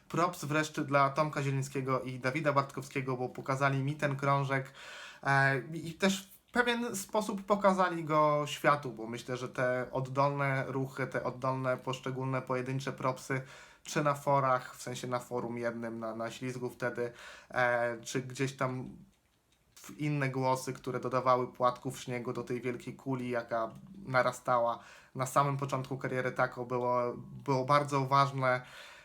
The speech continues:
e, by rozpędził się tak, jak się rozpędził i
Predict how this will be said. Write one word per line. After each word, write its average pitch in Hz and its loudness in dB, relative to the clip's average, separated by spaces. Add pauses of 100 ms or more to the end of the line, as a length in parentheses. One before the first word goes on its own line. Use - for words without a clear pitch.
e, 127 2
by 135 4
rozpędził 135 2
się 123 -2
tak, 120 -2
jak 117 -4
się 123 -4
rozpędził 135 2
i 120 -8